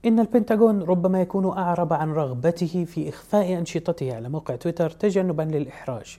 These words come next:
في حين قال أحد مسؤولي تويتر إن أسلوب البنتاغون في إنشاء حسابات متعددة على موقع تويتر كان رديئًا ويفتقر إلى المهارة والاحترافية، وأنه ربما يكون أعرب عن رغبته في إخفاء آثار ذلك خلال اجتماعه مع كبار المسؤولين في الموقع.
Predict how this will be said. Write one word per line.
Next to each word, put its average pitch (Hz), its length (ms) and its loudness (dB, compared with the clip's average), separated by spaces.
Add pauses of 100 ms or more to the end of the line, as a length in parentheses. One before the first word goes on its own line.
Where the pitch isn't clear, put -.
في 117 100 -10
حين 147 220 -6
قال 165 320 -2
أحد 139 220 -6
مسؤولي 131 360 -6
تويتر 175 440 -2
إن 220 100 0
أسلوب 196 380 0
البنتاغون 170 520 0
في 170 180 -6
إنشاء 165 280 -4
حسابات 135 480 -6
متعددة 127 800 -4
على 120 120 -8
موقع 151 260 -4
تويتر 180 440 -2 (120)
كان 247 180 6
رديئًا 202 600 4
ويفتقر 190 600 0
إلى 175 140 2
المهارة 170 460 0
والاحترافية، 139 800 -4 (180)
وأنه 127 360 -6
ربما 139 360 -2
يكون 156 240 -4
أعرب 147 420 -4
عن 120 140 -12
رغبته 131 480 -4
في - 180 -10
إخفاء 147 460 0
آثار 160 300 0
ذلك 170 540 0 (100)
خلال 190 260 6
اجتماعه 139 580 -2
مع 127 240 -6
كبار 147 420 -2
المسؤولين 135 600 -6
في 123 100 -10
الموقع. 120 360 -8